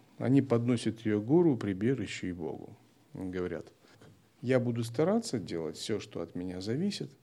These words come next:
но любое цепляние я отсекаю, подношу свою реализацию благу всех живых существ, когда бы ее и обрел или не обрел».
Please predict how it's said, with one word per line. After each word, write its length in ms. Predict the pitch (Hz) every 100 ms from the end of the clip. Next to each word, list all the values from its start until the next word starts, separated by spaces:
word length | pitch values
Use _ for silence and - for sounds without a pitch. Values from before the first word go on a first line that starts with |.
| _ _ _ - - _ -
но 560 | 123 127 117 107 104 - - _ _ _ _ _ _ _ _ _ _ -
любое 440 | 117 151 160 139
цепляние 680 | - 139 156 180 139 101 98
я 140 | 117
отсекаю, 560 | 110 110 - - 147 107
подношу 480 | - 101 107 - 139
свою 240 | - 104
реализацию 560 | 98 101 117 135 - 95
благу 340 | 107 120 101
всех 300 | - - 107
живых 300 | 95 87 85
существ, 600 | - - - - - - - - 165 170 - - - - - -
когда 340 | 95 98 104
бы 200 | 98 98
ее 320 | 95 92 90
и 120 | -
обрел 440 | 90 98 98 127 107
или 100 | 87
не 160 | 87
обрел». 400 | 85 82 - -